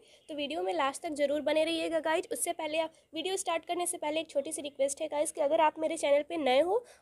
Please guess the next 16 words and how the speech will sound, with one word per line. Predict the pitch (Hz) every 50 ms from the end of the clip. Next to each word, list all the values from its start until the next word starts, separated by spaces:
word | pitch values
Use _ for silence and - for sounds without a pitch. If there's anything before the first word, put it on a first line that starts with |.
| -
और | 269 285
आपने | - 269 269 269 302 320 339
मेरे | 330 311 320 320
चैनल | - 320 277 269 269
को | 269 - 302
subscribe | - 302 294 - - - 294 302 320
नहीं | 302 269 262 330 359
किया | - 349 285 247
है | 233 269 302 349 -
तो | - 311
please | - - 285 320 349 - 339
मेरे | 285 277 294
channel | 302 277 254 254 262 262
को | 277 285
subscribe | - 277 262 - - - 269 269 294 -
करें | - 311 311 392 494